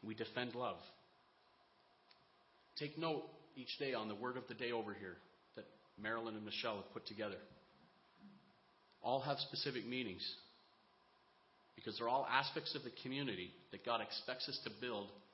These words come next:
and maintain. We have today and six more days here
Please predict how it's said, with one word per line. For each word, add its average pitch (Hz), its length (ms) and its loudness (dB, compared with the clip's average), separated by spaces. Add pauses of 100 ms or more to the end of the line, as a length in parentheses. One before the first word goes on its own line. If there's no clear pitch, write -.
(160)
and 107 200 -4
maintain. 101 460 -8 (1900)
We 165 180 8
have 180 180 10 (100)
today 135 420 6 (800)
and 113 140 2
six - 320 2
more 151 180 2
days 107 480 0 (360)
here 113 140 0